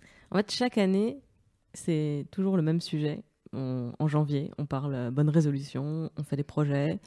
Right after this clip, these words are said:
on essaye de, de s'y tenir et moi, je passe, euh, dès la moitié du mois de décembre à faire le point sur mon année écoulée,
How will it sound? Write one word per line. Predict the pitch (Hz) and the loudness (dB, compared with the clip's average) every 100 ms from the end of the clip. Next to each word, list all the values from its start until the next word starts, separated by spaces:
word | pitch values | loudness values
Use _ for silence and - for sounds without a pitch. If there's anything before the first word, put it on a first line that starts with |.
| - - - - - | -20 -20 -20 -10 -2
on | 135 135 131 143 | 0 0 2 2
essaye | 151 175 170 | 4 4 4
de, | 147 143 139 | 4 4 2
de | 139 | 0
s'y | 147 143 | -2 -2
tenir | 156 160 208 247 233 - | 2 4 4 2 0 0
et | 143 143 135 - _ _ _ - | 2 2 0 -4 _ _ _ 0
moi, | 165 160 170 | 4 8 8
je | 160 | 6
passe, | 156 165 - | 6 2 2
euh, | 147 139 135 | 2 2 0
dès | 147 175 | 4 4
la | 156 | 6
moitié | 147 156 180 | 4 4 2
du | 156 139 135 143 143 | 0 -2 -2 -4 0
mois | 156 | 0
de | 156 | 2
décembre | 160 160 160 170 151 | 0 0 0 0 0
à | 135 131 139 - - _ _ - | -2 -2 -6 -10 -18 _ _ 0
faire | 175 | 4
le | 170 | 4
point | 147 165 165 | 4 2 2
sur | - 147 | 0 0
mon | 143 143 | 2 2
année | 147 156 | 4 2
écoulée, | 151 156 160 175 | 2 2 4 2